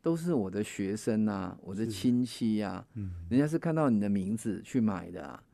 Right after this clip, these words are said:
Speaker 2: 对。
Speaker 1: 所以这是不是一个很大的道德上面的一种压力？
Speaker 2: 对，而且是一个很重要的承诺。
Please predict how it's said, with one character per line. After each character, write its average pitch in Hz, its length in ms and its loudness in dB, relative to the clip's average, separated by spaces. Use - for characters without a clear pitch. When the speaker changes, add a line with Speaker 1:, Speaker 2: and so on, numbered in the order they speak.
Speaker 2:
对。 113 160 -8
Speaker 1:
所 143 100 6
以 143 60 6
这 165 160 6
是 160 120 -2
不 139 80 -2
是 139 160 -4
一 135 60 2
个 113 100 2
很 98 220 -4
大 117 220 2
的 98 100 0
道 104 340 2
德 95 200 -8
上 110 200 -2
面 104 160 0
的 98 120 -4
一 101 80 -6
种 95 160 -8
压 95 200 -6
力？ 85 200 -8
Speaker 2:
对， 131 80 -6
而 - 20 -4
且 113 140 -2
是 139 120 -2
一 135 60 4
个 131 80 6
很 110 160 2
重 135 180 4
要 123 80 4
的 117 80 2
承 107 320 -4
诺。 120 220 2